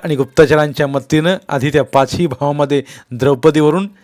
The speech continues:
आणि त्यांच्या सावत्रपणावरून वैमनस्य निर्माण करूया, नाहीतर द्रौपदीच्या मनात त्यांच्याविषयी विष घालवूया. शक्य झालं तर द्रुपदालाही काहीतरी नजराणा पाठवून आपलासा करू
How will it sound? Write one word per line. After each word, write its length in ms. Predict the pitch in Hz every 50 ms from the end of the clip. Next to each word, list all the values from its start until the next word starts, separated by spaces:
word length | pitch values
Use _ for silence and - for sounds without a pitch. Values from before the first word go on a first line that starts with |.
| _ _ _ _ _
आणि 100 | 143 135
त्यांच्या 340 | 127 - 143 139 - 147 131
सावत्रपणावरून 840 | - - 139 139 151 151 - 160 151 - 147 143 143 139 139 135 139
वैमनस्य 500 | 120 127 131 127 139 143 147 139 - 147
निर्माण 340 | 143 139 135 127 135 131 127
करूया, 300 | 127 - 120 120 123 117 - - - - _ _ _ _ _ _ _ _ _ _ _ - - - - - _ _
नाहीतर 320 | 131 139 143 147 175 170
द्रौपदीच्या 580 | 151 131 156 147 - - 175 175 175 - 185 170
मनात 220 | 151 156 165 175
त्यांच्याविषयी 640 | 170 - 165 160 151 175 175 170 156 - 175 170 151
विष 300 | 139 135 165 190 - - -
घालवूया. 380 | 202 233 254 269 285 277 254 160 - _ _ _ _ _ _ _ _ _ _ _ _ _ _ _ _ _ _ _ -
शक्य 440 | - - - 170 - - - 165 151
झालं 220 | - - 143 151 151 -
तर 80 | 160
द्रुपदालाही 640 | 143 117 131 139 127 - 160 147 151 151 151 147 147
काहीतरी 300 | 143 - 139 139 127 147
नजराणा 380 | 139 135 135 123 127 139 143 143
पाठवून 380 | 135 139 135 - 135 135 127 -
आपलासा 460 | - 139 - 131 135 131 117 117 131
करू 220 | 117 107 117 110